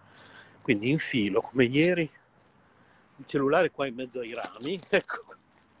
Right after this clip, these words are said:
Passeggiando con Rami, infiliamo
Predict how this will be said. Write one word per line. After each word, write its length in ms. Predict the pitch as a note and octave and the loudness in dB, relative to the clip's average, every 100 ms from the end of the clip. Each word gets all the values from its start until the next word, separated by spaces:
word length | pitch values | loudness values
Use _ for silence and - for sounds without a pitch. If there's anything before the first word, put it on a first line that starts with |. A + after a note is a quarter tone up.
| _ - F#3+ - - - - _ _ _ _ _ _ _ - - - _ - - - - - - - - - | _ -6 -6 -6 -18 -20 -20 _ _ _ _ _ _ _ -20 -20 -20 _ -20 -20 -20 -20 -20 -20 -20 -20 -6
Passeggiando 520 | E3+ - - A3 B3+ | -6 -6 2 4 4
con 140 | - C#3+ | 6 6
Rami, 520 | B2+ G#2+ G#2 B2+ B3 - - - - - - - - - - - | 8 6 4 2 2 -2 -20 -20 -20 -18 -18 -18 -20 -20 -20 -4
infiliamo 800 | D#3 - G3 G3 G#3 A3 A3+ A3 | -4 -2 -2 6 8 8 4 -2